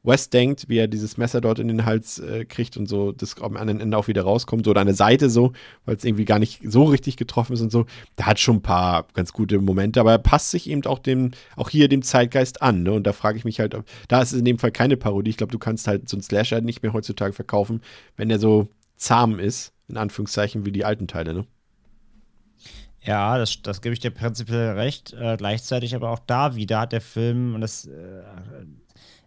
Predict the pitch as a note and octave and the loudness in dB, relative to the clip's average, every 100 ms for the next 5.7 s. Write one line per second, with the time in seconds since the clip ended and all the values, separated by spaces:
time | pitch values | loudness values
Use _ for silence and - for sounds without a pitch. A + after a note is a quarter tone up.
0 | - - C3 B2+ B2 A2 B2 C3+ B2 B2 | -14 -6 -4 -4 -6 -2 0 2 0 0
1 | A#2+ C3 A#2 A#2+ A#2 A#2+ A#2+ B2 B2+ A#2 | -2 -4 -4 -4 -6 -6 -6 -4 -6 -4
2 | A#2+ B2 G#2+ G#2+ C3 C3+ A#2 C3 B2+ B2 | -4 -2 -4 -4 -4 -2 -4 -6 -6 -6
3 | B2 A2+ - A#2 B2+ B2+ A#2+ G#2 F#2+ F#2 | -4 -6 -6 -4 -4 -6 -8 -6 -6 -6
4 | F#2+ F2+ - - - - _ _ _ _ | -8 -10 -10 -12 -14 -18 _ _ _ _
5 | _ _ - A2 A2 G#2+ G#2+ | _ _ -8 -4 -2 -4 -6